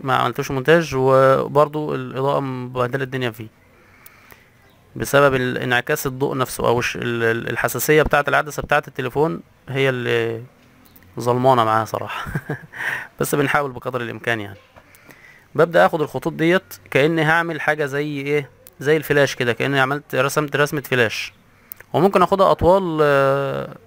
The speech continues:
وتر مثلًا، إن أنا أعمل الخط يعدي على مركز ال-، الرسمة ويعدي الناحية التانية.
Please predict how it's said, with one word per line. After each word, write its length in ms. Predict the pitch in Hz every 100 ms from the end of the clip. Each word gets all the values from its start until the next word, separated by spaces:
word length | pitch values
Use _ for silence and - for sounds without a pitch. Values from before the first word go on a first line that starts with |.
| _
وتر 360 | - 175 175 131
مثلًا، 400 | 147 147 123 120
إن 100 | 131
أنا 140 | 147
أعمل 180 | 156 151
الخط 380 | 135 165 - -
يعدي 480 | 135 143 151 151 147
على 500 | 131 147 143 135 131
مركز 340 | 139 147 139 131
ال-، 420 | 120 120 120 123 - - - - _
الرسمة 520 | 127 131 165 170 175 170 _ _ -
ويعدي 320 | 127 151 151
الناحية 200 | 143 143
التانية. 300 | - 120